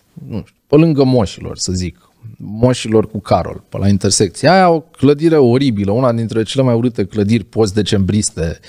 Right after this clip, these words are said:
Ceva cu sticlă, coloane false, balustrade de metal la balcoane, dar se rupeau dacă le atingeai, adică nu dacă te sprijineai, făceai așa și aia cădea puțin.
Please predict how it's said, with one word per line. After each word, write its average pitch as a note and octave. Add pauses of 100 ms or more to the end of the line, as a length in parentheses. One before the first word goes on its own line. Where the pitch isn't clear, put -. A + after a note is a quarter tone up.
(460)
Ceva D3+
cu C#3
sticlă, D3
coloane C3+
false, C#3 (320)
balustrade B2
de A2+
metal A2 (100)
la G#2 (220)
balcoane, G#2+
dar G#2+
se -
rupeau A2+
dacă G2+
le G2
atingeai, G2
adică G#2+
nu C#3
dacă B2
te -
sprijineai, G2+
făceai A2
așa D3+
și C#3
aia D3+
cădea B2+
puțin. E2+